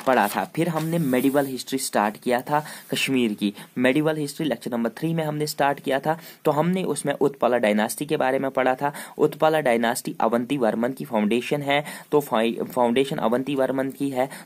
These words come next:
तो इन्होंने पीस, कंसोलिडेशन और प्रॉस्पेरिटी पे ज़्यादा फोकस किया था। शिरो इनका चीफ मिनिस्टर था, प्राइम मिनिस्टर जिसको कहते हैं, मिनिस्टरों का हेड था।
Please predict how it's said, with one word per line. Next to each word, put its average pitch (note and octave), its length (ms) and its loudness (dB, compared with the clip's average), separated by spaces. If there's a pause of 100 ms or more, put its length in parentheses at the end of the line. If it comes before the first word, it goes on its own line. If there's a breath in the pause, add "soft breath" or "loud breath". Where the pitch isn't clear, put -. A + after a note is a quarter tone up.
तो C3 60 0
इन्होंने A#2+ 260 2
पीस, D3+ 380 -4
कंसोलिडेशन A#2+ 680 0
और A#2 60 -2
प्रॉस्पेरिटी D3 720 0
पे D3 160 -4
ज़्यादा A2+ 260 2
फोकस B2 360 0
किया C#3 220 2
था। C#3+ 140 0
शिरो G#2+ 400 2
इनका G#2 220 -2
चीफ D3+ 300 -4
मिनिस्टर D3+ 300 0
था, D3+ 260 2 (320 loud breath)
प्राइम C#3+ 200 4
मिनिस्टर D3+ 260 -2
जिसको C3+ 260 -4
कहते C3 280 2
हैं, C3+ 100 2
मिनिस्टरों B2+ 460 0
का G#2+ 140 -2
हेड C3+ 200 4
था। D#3 220 0